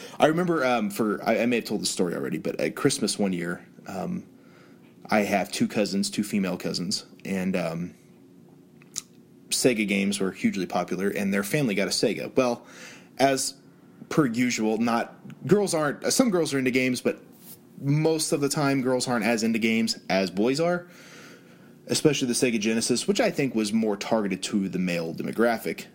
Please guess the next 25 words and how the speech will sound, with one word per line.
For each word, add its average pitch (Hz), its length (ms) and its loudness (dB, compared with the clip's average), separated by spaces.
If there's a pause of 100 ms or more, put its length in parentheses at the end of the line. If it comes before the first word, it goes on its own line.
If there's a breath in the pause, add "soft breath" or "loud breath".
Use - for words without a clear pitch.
(160)
Um, 95 320 0
but 143 360 0 (160)
because - 280 -2
of 113 60 -2
that, 104 200 0
they 104 100 0
got 104 140 0
a 101 40 0
Sega 101 260 0
Genesis, 104 440 0
so - 80 -8
they - 60 -6
thought, 104 140 0
"Oh, 143 100 2
we'll 120 140 -2
get 117 140 -2
them 107 120 -2
games." 104 500 -2
So - 120 -2
they 110 100 2
got 107 420 0 (140)
one 120 140 2
of 123 80 -2
my 120 100 2
cousins, 101 600 0